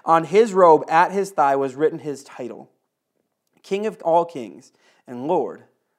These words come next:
of all lords." This is the return of Christ. This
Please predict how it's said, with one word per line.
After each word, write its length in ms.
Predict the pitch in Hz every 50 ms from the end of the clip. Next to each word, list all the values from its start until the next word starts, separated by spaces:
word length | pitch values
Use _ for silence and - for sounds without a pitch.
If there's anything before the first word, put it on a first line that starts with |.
| _ _ -
of 120 | 107 110 -
all 500 | - 143 127 123 113 110 127 _ _ _ _ _ _ _ _ -
lords." 460 | - 107 101 87 90 107 - - _ _ _ _ _ _ _ 123
This 680 | 123 117 190 214 180 139 - - - - - - _ _ _ _ _ _ _ _ _ _ - -
is 180 | 165 165 143 127
the 80 | 143
return 360 | 139 151 139 - - 151 123
of 140 | 113 107 -
Christ. 420 | - 98 - - _ _ _ _ _ _ _ _ _ _ _ _ _ _ -
This 600 | 131 123 143 220 233 208 160 - - - -